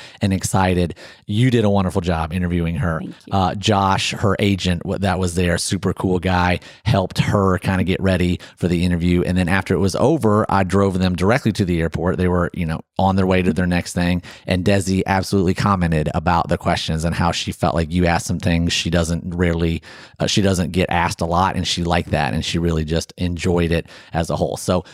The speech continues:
Speaker 1: total success. I mean, it really was just a great thing to be a part of. Now, removed from it, how did you feel about how it went? And, like, what's your just kinda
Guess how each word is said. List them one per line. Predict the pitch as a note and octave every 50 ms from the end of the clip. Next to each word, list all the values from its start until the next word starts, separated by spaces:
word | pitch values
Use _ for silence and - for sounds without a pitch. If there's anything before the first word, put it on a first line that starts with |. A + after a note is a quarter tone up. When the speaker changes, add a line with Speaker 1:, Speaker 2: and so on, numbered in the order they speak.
| - - -
Speaker 1:
total | - - D3 F3 F3+ E3 C#3+
success. | - - A2 - - F2+ D#2 D#2 - - -
I | -
mean, | F#2 G2+ G2
it | G2 G2+
really | A2+ A#2 A2 G#2 G2+
was | F#2+ F#2+ F2+ E2+
just | - - F2 - - F#2
a |
great | E2 D#2 E2 F2 F2+ F2+ - -
thing | - E2+ D#2+ D2 D2+ D#2
to | - E2
be | D#2+ D#2+
a | D#2+
part | - - D#2 D#2 D#2
of. | D2 C#2+ - _ - - - _ _ -
Now, | G2 G2+ G2+ G2+ G2+ G2+ G2+ F#2+ F#2+ - - _ _ -
removed | G#2+ G#2+ G2+ G#2 A#2 B2+ C3+ C#3 C3+ B2+ -
from | - - G2 F2 E2 E2
it, | F2+ F#2 - -
how | - - G#2+ G#2
did | G2 G2 F#2+
you | F2 F#2 F#2+ F#2+ F#2+
feel | - - D#2+ D2+ D2+ D#2+ D#2+ D#2+ E2+
about | D#2+ D#2+ E2 D2+ B1+ -
how | F#2 F2 E2+ C#2
it | A1+
went? | E2+ F2 E2+ E2+ E2+ E2+ E2+ E2 A#1
And, | D#2+ D#2 D#2
like, | D#2 D#2 D#2+ E2
what's | D#2+ D2 - -
your | E2 D2+
just | D#2+ D#2+ -
kinda | - E2+ E2 D#2 D2 -